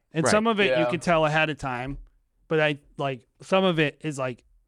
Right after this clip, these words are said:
Speaker 1: like, I knew at that wedding for New Year's Eve a couple years ago, I knew that their f-, dad had passed, and I
Speaker 2: Mm-hmm.
Speaker 1: knew that was gonna be a part of the wedding film.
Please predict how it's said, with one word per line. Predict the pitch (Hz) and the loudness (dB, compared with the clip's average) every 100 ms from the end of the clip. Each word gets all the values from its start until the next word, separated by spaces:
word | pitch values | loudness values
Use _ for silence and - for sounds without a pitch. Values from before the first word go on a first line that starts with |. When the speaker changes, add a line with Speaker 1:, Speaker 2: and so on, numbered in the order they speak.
| - | -12
Speaker 1:
like, | 151 | -2
I | 185 | 0
knew | 262 208 208 190 170 | 2 4 6 6 4
at | 160 | -2
that | 170 143 | -2 -2
wedding | 151 156 151 147 | 0 0 0 -4
for | - | -6
New | 151 | -4
Year's | 151 143 139 | -4 -4 -6
Eve | 143 | -8
a | |
couple | 139 139 | -8 -6
years | 139 135 | -6 -6
ago, | 127 131 | -8 -6
I | 151 | -2
knew | 180 196 | 2 2
that | 208 | 2
their | 170 | -2
f-, | 160 - _ 156 135 | -4 -8 _ -14 -6
dad | 151 143 | -2 -2
had | 143 | -4
passed, | - 123 117 - - | -10 -12 -12 -14 -8
and | 156 | -4
I | |
Speaker 2:
Mm-hmm. | 151 | 0
Speaker 1:
knew | 165 | 2
that | 160 151 | 2 -2
was | 143 | -4
gonna | 151 139 | -4 -6
be | 120 165 | -6 0
a | 151 | 0
part | - 151 139 - | 0 -4 -4 -4
of | 123 | -12
the | 120 | -12
wedding | 113 110 104 | -14 -16 -20
film. | 101 87 | -20 -20